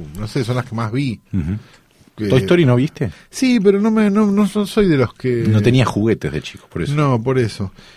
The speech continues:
Speaker 1: Y hay alguien que ve la foto de Rosten y dice, "Es el hermano del lobo Cordone".
Speaker 2: Eh, bueno.
Speaker 1: No sé si es bueno o malo lo que
Speaker 2: No
Speaker 1: te
Speaker 2: sé si es
Speaker 1: acabo de
Speaker 2: bueno o
Speaker 1: decir.
Speaker 2: malo, pero algunas cosas me deben unir al lobo Cordone. Acá tengo una pregunta. ¿Es Calo el Osvaldo Laport del análisis fílmico?
Speaker 1: Sí, claro que sí.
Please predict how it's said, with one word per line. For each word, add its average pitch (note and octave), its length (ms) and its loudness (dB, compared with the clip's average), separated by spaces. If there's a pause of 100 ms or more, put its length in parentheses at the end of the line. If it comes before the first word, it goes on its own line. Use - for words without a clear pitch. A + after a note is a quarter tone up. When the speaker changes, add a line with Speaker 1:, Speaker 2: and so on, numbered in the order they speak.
(120)
Speaker 1:
Y C#3 80 -4
hay C#3+ 160 2
alguien E3+ 220 4
que C#3 160 4
ve C#3+ 140 2
la - 100 4
foto D#3 240 0
de C#3+ 60 4
Rosten D#3 280 0
y C3+ 40 0
dice, C#3 320 2
"Es D#3+ 180 0
el D#3 80 4
hermano C#3+ 360 2
del C3+ 120 4
lobo C#3+ 220 6
Cordone". C3 580 2 (680)
Speaker 2:
Eh, G2+ 100 4
bueno. - 140 -8 (240)
Speaker 1:
No C3+ 100 4
sé C#3+ 100 6
si C3+ 100 4
es A#2 60 4
bueno B2+ 300 4
o B2 40 2
malo B2 220 4
lo A2 100 2
que A2+ 60 4
Speaker 2:
No C#3+ 60 6
Speaker 1:
te C3+ 60 6
Speaker 2:
sé E3+ 100 6
si C#3+ 40 4
es A2+ 80 4
Speaker 1:
acabo - 20 6
de D3+ 60 6
Speaker 2:
bueno D#3+ 160 6
o - 20 4
Speaker 1:
decir. D#3 100 4
Speaker 2:
malo, D#3+ 100 6
pero A2+ 320 6
algunas B2+ 360 6
cosas D3 280 0
me A#2 80 4
deben A2 300 6
unir G2 300 2
al F2+ 100 2
lobo F2+ 220 0
Cordone. D#2+ 400 -6 (960)
Acá D3 160 2
tengo C#3+ 380 4
una C3 220 6
pregunta. B2+ 480 4
¿Es - 180 0
Calo D3+ 300 2
el A#2+ 100 6
Osvaldo A#2+ 320 4
Laport A2+ 320 0
del G#2 140 2
análisis G#2+ 480 -2
fílmico? A#2+ 540 -2
Speaker 1:
Sí, F2+ 340 0
claro F2+ 260 -6
que E2 100 -8
sí. E2+ 160 -10